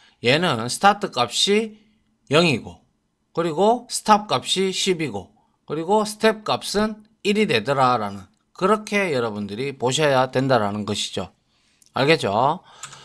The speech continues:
자, 그리고 제가 이러한 부분을 설명을 드릴까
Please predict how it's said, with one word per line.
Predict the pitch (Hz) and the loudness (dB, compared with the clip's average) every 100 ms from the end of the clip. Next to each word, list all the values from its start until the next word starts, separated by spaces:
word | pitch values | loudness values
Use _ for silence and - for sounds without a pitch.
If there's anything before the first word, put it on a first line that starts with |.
| - - - - - - | -20 -20 -20 -20 -20 0
자, | - 220 | 8 8
그리고 | 131 233 254 202 151 170 160 123 107 101 - | 10 6 10 10 12 12 10 8 6 0 -4
제가 | - 147 185 139 120 120 110 | -2 2 6 6 6 4 0
이러한 | - 190 214 233 196 | -2 2 6 6 6
부분을 | 131 127 151 131 120 110 107 104 101 | 2 0 0 0 0 -2 -2 -4 -6
설명을 | - 196 220 208 160 | -2 0 2 2 0
드릴까 | 131 147 175 180 - 131 131 131 | 0 0 2 -2 4 6 6 2